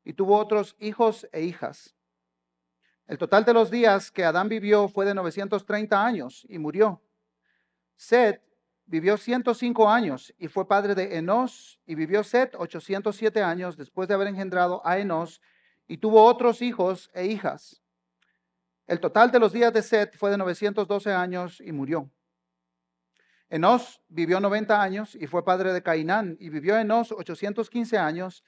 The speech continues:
después de haber engendrado a Cainán, y tuvo otros hijos e hijas. El total de los días de Enós fue de novecientos cinco años, y murió. Cainán vivió setenta años, y fue padre de Mahalaleel.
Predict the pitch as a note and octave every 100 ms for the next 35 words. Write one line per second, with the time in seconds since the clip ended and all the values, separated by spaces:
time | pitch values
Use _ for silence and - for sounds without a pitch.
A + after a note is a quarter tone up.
0 | _ _ _ D3 C#3 G#3 A3 A3+ A3 G#3
1 | G#3 G#3 G3+ D3+ D#3 G3 G#3+ G3 D#3+ E3
2 | G#3+ D#3+ F3+ F#3+ G3+ F#3+ - A3+ A#3 A3+
3 | - C#3 D#3+ F#3 C3+ C#3+ - _ _ _
4 | _ _ _ _ - D3+ E3 G#3 A3+ A3
5 | A3+ A#3 G3 G#3+ F#3+ F#3 B3 G#3 G3+ -
6 | G3 G3 F#3+ F3+ G3+ G3 G3 G#3 G3+ G3
7 | F#3+ D#3 E3 D#3 - D#3 C#3 D3 D#3 C3
8 | _ _ _ _ _ _ _ _ _ _
9 | - F3 E3+ F#3 A#3 A#3+ G3+ G#3+ G#3+ G#3
10 | A3+ B3 A3 E3+ F3 G3+ - F3 D#3 F3+
11 | F3+ G3+ G3+ F3+ G3 F3 D3+ D#3 D3+ D3+
12 | F#3 G#3 D3